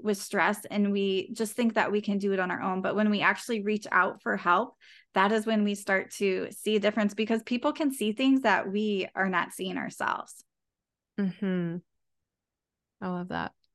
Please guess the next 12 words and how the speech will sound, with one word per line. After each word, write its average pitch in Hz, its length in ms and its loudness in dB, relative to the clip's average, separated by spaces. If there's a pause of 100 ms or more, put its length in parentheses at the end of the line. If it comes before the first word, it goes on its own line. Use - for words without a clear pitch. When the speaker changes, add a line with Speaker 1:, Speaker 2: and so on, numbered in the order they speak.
(1000)
Speaker 2:
Are 202 80 4
you 202 100 4
open 214 320 4
doing 196 300 2
a 185 140 -2
quick - 480 -6 (260)
speed 269 380 -2
round? 185 420 0 (720)
Speaker 1:
Sure. 233 560 -4 (600)
Speaker 2:
Okay, - 300 -10 (280)
awesome. 180 360 -10 (540)
Um, 180 480 0